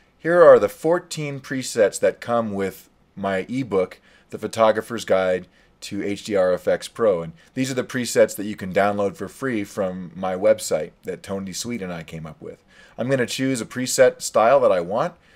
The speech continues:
So I'm gonna choose Artistic Interiors three. And then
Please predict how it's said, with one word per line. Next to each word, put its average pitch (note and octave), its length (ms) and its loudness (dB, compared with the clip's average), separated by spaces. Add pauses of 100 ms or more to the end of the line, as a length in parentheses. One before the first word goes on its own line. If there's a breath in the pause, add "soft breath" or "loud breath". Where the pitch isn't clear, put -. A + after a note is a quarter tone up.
(200 soft breath)
So G#2 240 2
I'm G2+ 100 2
gonna G#2 140 -2
choose G2+ 240 -6
Artistic A#2 520 -6
Interiors G2 720 -8
three. C#3 420 -10 (1600 soft breath)
And B2 200 -4
then C3 340 4